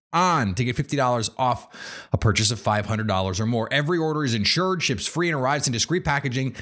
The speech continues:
that won't give away what's inside. Shop stress-free and find your forever piece. Go to Blue Nile dot com today. The Ultimate N B A Mock Draft starts June sixteenth.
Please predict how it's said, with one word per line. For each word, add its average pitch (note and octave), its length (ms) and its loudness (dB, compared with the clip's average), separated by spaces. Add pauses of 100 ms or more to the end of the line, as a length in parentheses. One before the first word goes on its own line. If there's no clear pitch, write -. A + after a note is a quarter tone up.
(140)
that A2+ 140 0
won't D3+ 260 2
give F3 140 -2
away D3 240 0
what's B2+ 300 0
inside. C3 720 2
Shop A2 280 2
stress-free A#2 760 0 (220)
and G#2 160 0
find B2 300 2
your D#3 240 2
forever F#2+ 340 0
piece. F2 380 2 (240)
Go F#2+ 100 2
to F#2 60 4
Blue G2 180 0
Nile B2 220 -2
dot A#2+ 200 -2
com D#2+ 480 -2 (260)
today. F#2+ 440 2 (2000)
The D3+ 140 6
Ultimate G3 340 2
N E3 220 0
B E3+ 160 2
A D#3 40 0
Mock D3 280 0
Draft D#3 240 0
starts D3+ 260 0
June F3+ 300 2
sixteenth. F#3 680 2